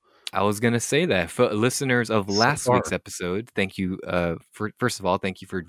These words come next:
Speaker 1: rejoining us again this week on another quarantine check-in.
Speaker 2: <laughs>
Speaker 1: Uh, we were both, uh, we were both sheltering in place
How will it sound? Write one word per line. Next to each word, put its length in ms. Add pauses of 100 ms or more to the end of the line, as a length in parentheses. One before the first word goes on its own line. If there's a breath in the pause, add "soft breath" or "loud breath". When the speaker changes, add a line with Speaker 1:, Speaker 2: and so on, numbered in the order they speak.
Speaker 1:
rejoining 520
us 140
again 260
this 160
week 280 (340 loud breath)
on 100
another 200
quarantine 680
check-in. 480 (220 loud breath)
Speaker 2:
<laughs> 200
Speaker 1:
Uh, 160
we 100
were 60
both, 360
uh, 280
we 120
were 80
both 240 (100)
sheltering 540
in 180
place 320